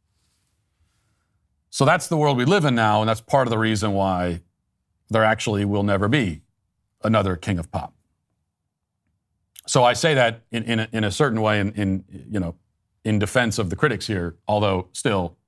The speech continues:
Michael Jackson was a child rape and pedophile. So, all right.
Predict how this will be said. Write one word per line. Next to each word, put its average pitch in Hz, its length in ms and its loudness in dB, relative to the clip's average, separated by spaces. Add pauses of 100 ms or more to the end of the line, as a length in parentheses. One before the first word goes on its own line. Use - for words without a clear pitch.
(100)
Michael 101 200 -2
Jackson 85 340 -6
was 78 60 -12
a 82 80 -14 (520)
child 85 260 -4
rape 78 140 -10
and 80 80 -16
pedophile. - 380 -18
So, - 180 -20 (1160)
all 190 100 6
right. 156 260 2